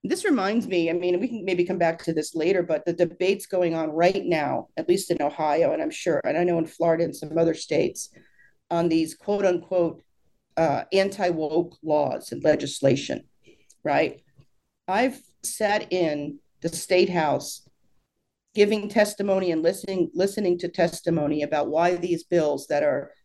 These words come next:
that want to put constraints on, um, academic freedom, on the teaching of quote unquote divisive concepts,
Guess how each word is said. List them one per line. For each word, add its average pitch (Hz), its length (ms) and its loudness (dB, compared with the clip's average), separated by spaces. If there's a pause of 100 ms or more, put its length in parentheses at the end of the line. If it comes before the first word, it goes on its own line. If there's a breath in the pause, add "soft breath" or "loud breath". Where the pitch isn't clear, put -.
(160)
that 165 120 -4
want 175 280 -2
to 190 100 -6
put - 440 2
constraints 160 680 0
on, 151 480 0
um, 139 480 -2 (720)
academic 165 540 0
freedom, 151 800 -2
on 143 200 -2
the 165 120 -4
teaching 185 440 0
of 165 160 -2
quote 160 180 0
unquote 165 400 0
divisive 160 460 0
concepts, 147 880 -2